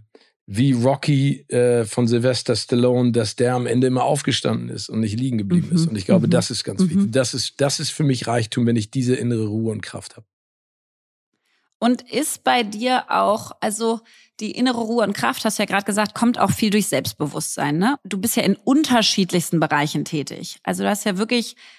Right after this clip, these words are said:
Speaker 2: verschiedenste Jobs. Also der eines Moderators ist ja ein anderer als der eines Filmkritikers meinetwegen oder eines Podcast-Hosts oder was auch immer.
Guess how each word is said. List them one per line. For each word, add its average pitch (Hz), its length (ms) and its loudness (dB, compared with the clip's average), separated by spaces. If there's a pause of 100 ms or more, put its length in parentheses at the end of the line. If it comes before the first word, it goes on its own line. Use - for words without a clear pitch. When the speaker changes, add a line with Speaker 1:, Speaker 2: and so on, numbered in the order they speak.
Speaker 2:
verschiedenste 220 1120 0
Jobs. - 360 -2
Also 180 240 0
der 190 260 2
eines 196 280 4
Moderators 180 680 2
ist - 160 -8
ja 196 100 2
ein 190 220 4
anderer 208 580 0
als 180 240 -2
der 190 200 0
eines 175 420 -2 (320)
Filmkritikers 220 760 0
meinetwegen 220 560 4
oder 180 220 2
eines 165 260 2
Podcast-Hosts - 960 -2
oder 190 380 2 (400)
was 208 160 0
auch 196 180 0
immer. 233 380 2